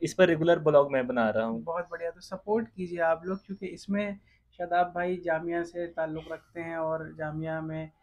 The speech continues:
Speaker 2: मीडिया के छात्र हैं और इस ब्लॉग के माध्यम से वो बहुत सारी चीज़ें शेयर करेंगे अपनी लाइफ की,
Speaker 1: जी, बिल्कुल।
Speaker 2: जिससे आपको काफ़ी चीज़ें जानने को भी मिलेंगी। तो ये ब्लॉग मैं भी सब्सक्राइब किया, आपकी वीडियोज़ देख रहा हूँ,
Speaker 1: हम्म।
Speaker 2: सब लोग सब्सक्राइब कीजिए। इस वीडियो, ये डॉक्यूमेंट्री का भी जो अपडेट होगा आगे,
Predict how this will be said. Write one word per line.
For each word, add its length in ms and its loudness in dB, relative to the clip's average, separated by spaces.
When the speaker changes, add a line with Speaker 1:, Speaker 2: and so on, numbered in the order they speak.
Speaker 2:
मीडिया 380 0
के 120 -4
छात्र 420 -4
हैं 120 -4
और 180 -4
इस 180 -10
ब्लॉग 340 0
के 60 -4
माध्यम 460 -4
से 180 -8
वो 220 -2
बहुत 280 -8
सारी 200 -4
चीज़ें 300 -8
शेयर 280 -12
करेंगे 320 -10
अपनी 200 -12
लाइफ 280 -14
की, 180 -20
Speaker 1:
जी, 220 -20
बिल्कुल। 240 -4
Speaker 2:
जिससे 180 -6
आपको 220 -4
काफ़ी 300 -8
चीज़ें 240 -8
जानने 320 -2
को 100 -4
भी 80 -8
मिलेंगी। 380 -12
तो 80 -14
ये 60 -6
ब्लॉग 460 -2
मैं 160 -4
भी 120 -4
सब्सक्राइब 420 -6
किया, 140 -8
आपकी 180 -14
वीडियोज़ 340 -12
देख 200 -4
रहा 120 -4
हूँ, 100 -10
Speaker 1:
हम्म। 500 -12
Speaker 2:
सब 60 -8
लोग 160 -4
सब्सक्राइब 420 -2
कीजिए। 300 -4
इस 240 -12
वीडियो, 400 -2
ये 200 -2
डॉक्यूमेंट्री 540 -2
का 80 0
भी 140 -2
जो 100 4
अपडेट 360 -6
होगा 200 2
आगे, 320 -2